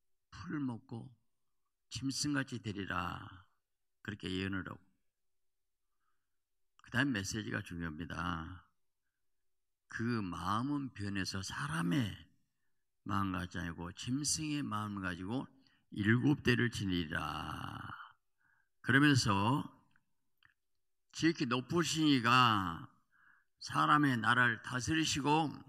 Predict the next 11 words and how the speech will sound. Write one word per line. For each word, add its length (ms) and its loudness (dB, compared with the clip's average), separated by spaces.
자기 360 -2
뜻대로 840 4
그것을 640 0
누구에게 720 0
주시며 880 2
지극히 420 6
천한 300 6
자를 200 8
그의 220 4
세운 320 0
줄 320 4